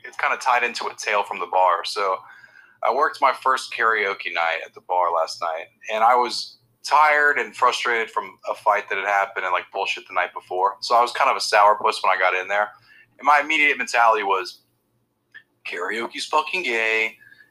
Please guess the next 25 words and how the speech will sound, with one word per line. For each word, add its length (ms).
and 140
if 160
you 60
get 160
into 260
it, 100
you're 140
gay, 580
and 100
if 100
you're 140
good 200
at 180
it 80
or 220
bad 280
at 160
it, 100
it's 200
equally 340
gay 300
and 100
corny 380
and 100
stupid." 460